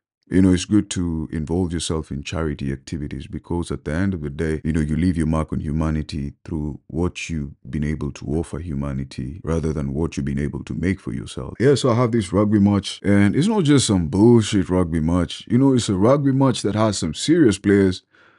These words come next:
'cause pretty much seventy-five percent of the people participating are professional athletes. So it was a big deal for me. It meant something to me. So, uh, Monday is here. Tuesday,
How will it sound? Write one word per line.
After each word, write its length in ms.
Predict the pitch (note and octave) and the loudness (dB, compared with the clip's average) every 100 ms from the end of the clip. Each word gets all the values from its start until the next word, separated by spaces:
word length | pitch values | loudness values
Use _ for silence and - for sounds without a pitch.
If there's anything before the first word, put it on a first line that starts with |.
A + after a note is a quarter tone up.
| _ | _
'cause 200 | - G#2 | 0 2
pretty 180 | - D#3 | 6 8
much 220 | C3+ B2+ | 8 6
seventy-five 560 | - G2+ G2 - C3 B2+ | 4 2 0 -2 -2 0
percent 400 | G#2+ - A2+ G2+ | -4 -2 0 0
of 80 | D#2 | -4
the 80 | |
people 560 | - C3 D#3 B2+ F#2 C#2 _ _ | 0 0 0 -2 -2 -4 _ _
participating 880 | F#2+ F#2 - E2+ C3 C3+ C3+ F#2 D#2 _ _ _ _ _ _ | -4 -4 -6 -2 2 2 2 -2 -2 _ _ _ _ _ _
are 100 | E2+ | -4
professional 640 | F2 F2 C3 C3+ G#2 D#2 | -2 -2 0 2 2 2
athletes. 540 | D2+ D2+ - C2+ - - | 0 -2 -2 -6 -8 -16
So 280 | - G2 F#2 | -2 2 2
it 220 | G2+ G2+ | 2 0
was 160 | G#2 G2 | 0 0
a 40 | |
big 280 | F2 A#2+ G#2 | 4 4 6
deal 160 | G#2 F2+ | 4 2
for 100 | F2 | 0
me. 140 | F2 | -2
It 100 | D2+ | -2
meant 240 | D2 D#2 | -4 -4
something 540 | - - A2 - F2+ D2+ | -6 -8 -8 -8 -8 -8
to 100 | C#2+ | -8
me. 220 | C#2+ E2+ | -8 -10
So, 840 | - A2+ G#2+ G#2+ G#2 F2+ F2+ F2+ F2 | -2 4 6 6 4 4 2 2 0
uh, 20 | |
Monday 520 | E2 G#2 A#2 A#2 A2 | 2 2 4 8 8
is 100 | G2+ | 6
here. 400 | F#2+ G#2+ G#2+ G#2 | 4 4 6 4
Tuesday, 840 | G2+ - F3 E3 B2 G#2 D#2+ D2 | 0 0 0 2 2 2 2 -2